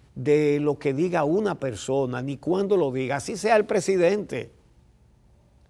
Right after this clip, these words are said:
Una sociedad no puede estar pendiente de lo que esté ocurriendo dentro del cerebro de una persona. La democracia es la negación de eso. Eso es monarquía.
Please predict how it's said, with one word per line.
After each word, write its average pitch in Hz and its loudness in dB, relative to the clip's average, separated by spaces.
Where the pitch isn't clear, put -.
Una 233 4
sociedad 175 0
no 165 -2
puede 196 2
estar 180 0
pendiente 147 -2
de 151 4
lo 165 6
que 151 0
esté - 2
ocurriendo 180 4
dentro 147 -2
del 147 -2
cerebro 170 2
de 156 6
una 220 6
persona. 175 -4
La 196 8
democracia 196 4
es 208 4
la 208 6
negación 156 -2
de 147 -2
eso. 110 -6
Eso - 2
es 247 8
monarquía. 156 0